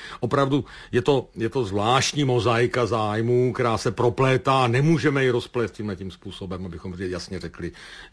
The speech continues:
že tam bude nějaká tendence. Jedině můžeme vidět, že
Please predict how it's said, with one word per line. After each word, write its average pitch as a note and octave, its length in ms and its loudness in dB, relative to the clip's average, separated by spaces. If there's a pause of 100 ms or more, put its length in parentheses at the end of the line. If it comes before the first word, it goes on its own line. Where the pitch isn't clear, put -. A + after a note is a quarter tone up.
(140)
že E2 100 -10
tam F#2 120 -4
bude F#2 120 -4
nějaká F2+ 280 -6
tendence. G#2+ 360 -2
Jedině F#3+ 580 4 (100)
můžeme C3+ 360 2
vidět, B2+ 260 2
že G2+ 160 0